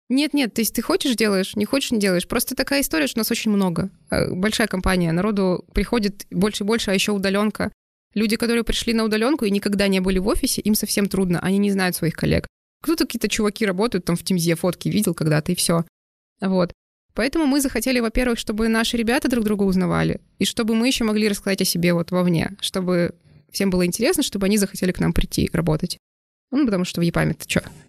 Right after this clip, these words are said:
Чем больше, тем лучше. Больше народу, веселей. Вот. И вот так это всё и появилось, что мы посмотрели, а у, вот у Москвы есть. В Москве тоже есть дизайн-департамент епамовский. У них есть, э, в Минске есть, э, там где-нибудь ещё есть, а у нас нет.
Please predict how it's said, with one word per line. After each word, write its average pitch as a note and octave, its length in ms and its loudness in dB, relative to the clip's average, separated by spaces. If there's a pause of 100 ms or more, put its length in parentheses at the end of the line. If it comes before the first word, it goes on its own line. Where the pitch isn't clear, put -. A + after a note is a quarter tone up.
(120)
Чем - 180 -2
больше, F3+ 200 0
тем A#3+ 120 -2
лучше. D#4+ 280 0 (360)
Больше E3+ 240 -2
народу, F3+ 220 0
веселей. G#3+ 340 0 (520)
Вот. F#3+ 300 0 (160)
И A#3 460 2
вот G#3+ 180 -4
так E4 220 0
это C#4+ 100 -4
всё C#4+ 140 0
и C#4 40 0
появилось, B3+ 400 2
что A3 380 -2
мы A3 140 0
посмотрели, A#3 440 -2
а G#3+ 80 2
у, G#3 80 0
вот G#3 160 -4
у A3 40 2
Москвы A3 320 0
есть. F3 400 2 (100)
В F#3 400 0
Москве F#3+ 340 0
тоже F3+ 220 2
есть E3 140 2
дизайн-департамент F3 1120 0
епамовский. A#3 720 0
У G3 100 -2
них D4+ 220 2
есть, G#3+ 260 -2 (120)
э, - 100 -4
в G3 160 -2
Минске C4 320 0
есть, A#3 360 -2 (200)
э, F#3+ 120 0
там F#3+ 420 0
где-нибудь B3+ 220 2
ещё G#3 160 -2
есть, F#3 260 0
а G#3 40 0
у - 40 2
нас D#4+ 160 -2
нет. G3 180 0